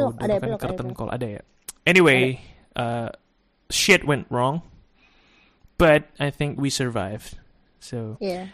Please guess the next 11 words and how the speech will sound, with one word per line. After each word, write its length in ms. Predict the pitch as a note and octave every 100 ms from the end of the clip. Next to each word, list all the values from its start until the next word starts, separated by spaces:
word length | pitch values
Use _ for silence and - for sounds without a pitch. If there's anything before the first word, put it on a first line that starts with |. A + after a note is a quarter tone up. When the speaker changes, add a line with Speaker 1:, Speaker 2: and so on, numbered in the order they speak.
| _
Speaker 1:
two 120 | - C3
thousand 340 | C3 C3+ C3
fifteen 480 | B2+ - B2 B2 A#2
was 140 | A2+
still 220 | - A#2 G#2+
a 80 | G#2+
good 240 | G#2 -
one. 240 | - - - - - - - - - -
Speaker 2:
Yes. 240 | - F3+ - - - - - -
Speaker 1:
Yes. 200 | - - -
Speaker 2:
Cute. 540 | A4 A#4+ - - -